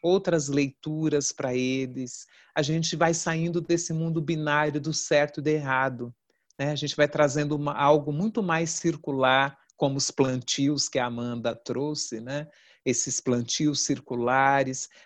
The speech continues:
a gente vai trazendo outros jeitos, né? Outras miradas, outros pontos de vista pra quebrada, pra palavra e pra nossa voz.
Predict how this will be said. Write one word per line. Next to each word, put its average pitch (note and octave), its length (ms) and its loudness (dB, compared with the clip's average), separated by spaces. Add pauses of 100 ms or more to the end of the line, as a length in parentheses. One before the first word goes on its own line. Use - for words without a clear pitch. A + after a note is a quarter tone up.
a D#3+ 60 2
gente D#3+ 260 0
vai D#3 180 6
trazendo D#3+ 680 0
outros A3 580 4
jeitos, C3+ 800 -2
né? C3+ 260 -6
Outras D#3 520 0
miradas, B2+ 840 0
outros E3+ 400 -2
pontos C#3+ 520 -6
de B2+ 120 -4
vista B2+ 760 -4 (260)
pra C3+ 160 4
quebrada, A#2+ 1000 2
pra C3 200 0
palavra B2 760 4
e B2 120 -4
pra C3 200 -2
nossa B2 320 -4
voz. A2 560 -2